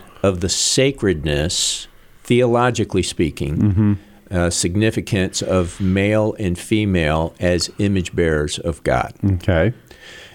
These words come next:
Speaker 1: And so at the same time, though, it's saying,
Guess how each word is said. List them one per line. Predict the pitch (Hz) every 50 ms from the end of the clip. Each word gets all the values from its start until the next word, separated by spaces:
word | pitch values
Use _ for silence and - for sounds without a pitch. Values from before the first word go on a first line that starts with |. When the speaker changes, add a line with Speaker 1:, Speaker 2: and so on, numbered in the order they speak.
| -
Speaker 1:
And | - 104 98 98
so | - - 131 120 113 113 107 107 104 104 101 104 101 - - -
at | 113 113 110 -
the | 120
same | 110 - - 156 143 139 131 123 120
time, | - - - 196 202 226 226 208 165
though, | 104 107 95 90 92 95 101 98 -
it's | 110 107 107 - -
saying, | - - 139 135 143 127 104 90 85 85 85 90 95 80